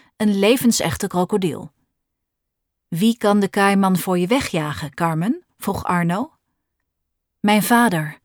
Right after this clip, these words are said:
"Cor?" Cor bleef zitten. "Is het een negatieve rol?" Carmen schudde haar hoofd. "Ik doe alleen negatieve rollen,"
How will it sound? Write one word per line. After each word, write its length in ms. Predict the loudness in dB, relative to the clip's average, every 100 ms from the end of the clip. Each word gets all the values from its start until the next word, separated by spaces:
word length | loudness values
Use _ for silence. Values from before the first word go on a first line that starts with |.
| _ _ _ _ _ _ _ _
"Cor?" 360 | 2 4 4 0 _ _ _ _ _ _ _ _
Cor 220 | 0 2
bleef 180 | 2 0
zitten. 420 | 0 -4 -8 -14 _ _ _ _ _ _ _ -2
"Is 160 | -2
het 120 | 0
een 100 | 0
negatieve 540 | 0 0 -2 -2 -2 0
rol?" 280 | 0 -2 -4 _ _ _ _ _ _ _ _ _ _
Carmen 360 | 2 4 6 4
schudde 280 | 2 0 0
haar 180 | 0
hoofd. 420 | -2 -6 -10 -14 -16 _ _ _ _ _ _ _
"Ik 200 | 0 2
doe 160 | 4 4
alleen 300 | 6 4 4
negatieve 600 | 2 0 -2 -2 -2 -2
rollen," 440 | -4 -6 -8 -16